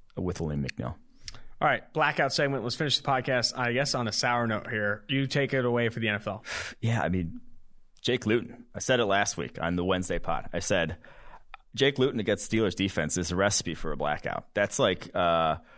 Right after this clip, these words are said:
Speaker 1: going to a bar with, like, uh,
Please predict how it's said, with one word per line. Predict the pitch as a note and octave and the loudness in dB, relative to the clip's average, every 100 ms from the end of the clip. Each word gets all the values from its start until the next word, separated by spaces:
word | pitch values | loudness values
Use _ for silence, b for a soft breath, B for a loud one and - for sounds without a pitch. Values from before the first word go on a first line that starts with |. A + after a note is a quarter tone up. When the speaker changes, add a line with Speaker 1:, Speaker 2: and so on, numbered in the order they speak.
| B - | B 2
Speaker 1:
going | G2+ G2+ G2+ | 4 4 2
to | G2 | 0
a | |
bar | E2+ F2+ F2+ D#2 D2+ - | 2 4 4 2 -2 -4
with, | - F2+ G2+ | -4 -2 0
like, | E2+ D#2 - | 2 0 0
uh, | E2 D#2 D2+ D2 | 2 4 2 0